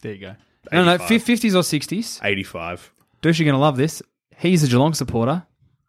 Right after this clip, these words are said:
Speaker 2: She's a Bomber.
Speaker 3: Yep.
Speaker 2: She's always in her Bombers gear.
Speaker 3: Yep.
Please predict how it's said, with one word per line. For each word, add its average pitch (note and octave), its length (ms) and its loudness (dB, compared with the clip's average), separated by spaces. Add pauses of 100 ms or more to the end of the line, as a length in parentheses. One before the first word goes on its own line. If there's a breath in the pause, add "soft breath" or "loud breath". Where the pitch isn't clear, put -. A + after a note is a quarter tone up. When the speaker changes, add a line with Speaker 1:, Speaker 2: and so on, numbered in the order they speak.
(200)
Speaker 2:
She's C3 200 -4
a G2 40 -6
Bomber. A2 360 -6 (280)
Speaker 3:
Yep. - 280 -2 (100)
Speaker 2:
She's A#2 240 -2
always B2 420 2
in A2 80 -2
her G#2+ 100 0
Bombers G#2+ 320 -6
gear. G2 280 -14 (160)
Speaker 3:
Yep. - 160 -2